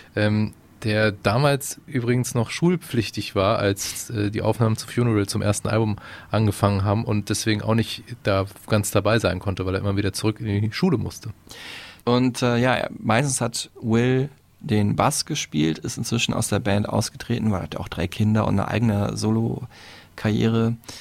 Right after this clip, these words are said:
Speaker 2: eine Platte auch zwischendurch veröffentlicht. Und, äh, aber er ist natürlich auch ein großer Bestandteil gewesen der Songs, gerade
Speaker 1: Mhm.
Speaker 2: auch von The Suburbs, weil er natürlich viele Situationen, die Wynn in seinen Lyrics beschreibt, miterlebt hat oder da sogar dabei war.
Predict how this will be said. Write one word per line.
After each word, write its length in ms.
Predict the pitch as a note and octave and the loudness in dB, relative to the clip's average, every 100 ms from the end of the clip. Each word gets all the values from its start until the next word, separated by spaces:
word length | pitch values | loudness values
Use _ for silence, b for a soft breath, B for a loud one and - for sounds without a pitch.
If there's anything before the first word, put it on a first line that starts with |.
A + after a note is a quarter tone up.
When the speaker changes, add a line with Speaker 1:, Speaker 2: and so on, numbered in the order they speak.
| B B - | B B -2
Speaker 2:
eine 80 | A2 | 0
Platte 320 | A2+ - - | 0 0 0
auch 80 | - | -2
zwischendurch 480 | A#2+ - A#2 A2+ | -2 0 2 2
veröffentlicht. 640 | - - - A2 G#2+ G#2+ - | 0 0 0 2 2 0 0
Und, 320 | G2+ G2+ - | 2 2 2
äh, 40 | G#2 | 2
aber 160 | - A#2 | 4 2
er 40 | |
ist 80 | B2+ | 2
natürlich 220 | C3 C3 | 0 0
auch 40 | B2 | 0
ein 80 | |
großer 240 | A#2 C#3 C#3 | 0 0 0
Bestandteil 500 | B2+ D3 A#3 D#3+ G#2+ | 2 2 2 4 4
gewesen 320 | G#2 G#2+ A2+ | 4 4 4
der 100 | A2 | 2
Songs, 480 | - D#3 C#3+ C#3+ - | 2 0 2 0 0
gerade 260 | A#2 A#2+ A#2 | 2 2 2
Speaker 1:
Mhm. 60 | |
Speaker 2:
auch 40 | A#2+ | 0
von 320 | G#2 G2+ G2 | 0 -2 -4
The 60 | G#2 | -6
Suburbs, 600 | - A2+ G#2 A2+ - - B B B B - | -2 0 2 0 -2 -12 B B B B -4
weil 140 | F#2+ G2+ | 0 2
er 60 | |
natürlich 300 | G#2 G#2+ G#2 | 2 2 0
viele 220 | - A#2 | 2 2
Situationen, 800 | G#2+ - G#2+ - G#2+ A2+ A#2 A#2 A2+ - | 2 0 -2 0 2 2 2 0 -4 -6
die 340 | G#2 G#2 F#2+ | -2 -2 -2
Wynn 320 | - G#2 A2 A2+ | 0 2 4 4
in 160 | G#2 | 2
seinen 460 | G2+ G#2 G#2 G#2+ A2+ | 2 2 2 0 -2
Lyrics 420 | A2+ G#2+ A#2 A#2 - | 0 2 2 -2 -6
beschreibt, 600 | - - F#2+ G2+ - - B B B - | -8 -2 0 0 -2 -10 B B B 0
miterlebt 540 | B2 - F#2+ F#2+ - | 0 2 2 2 2
hat 160 | A#2 A#2+ | 0 0
oder 360 | G2 G2 G2 A2+ | 0 2 2 -2
da 160 | A2+ G2 | -2 -2
sogar 360 | G2+ G2+ G2+ - | 0 0 0 0
dabei 460 | G2+ G2 F2+ F#2+ G#2 | 0 2 2 2 2
war. 200 | F2+ | 0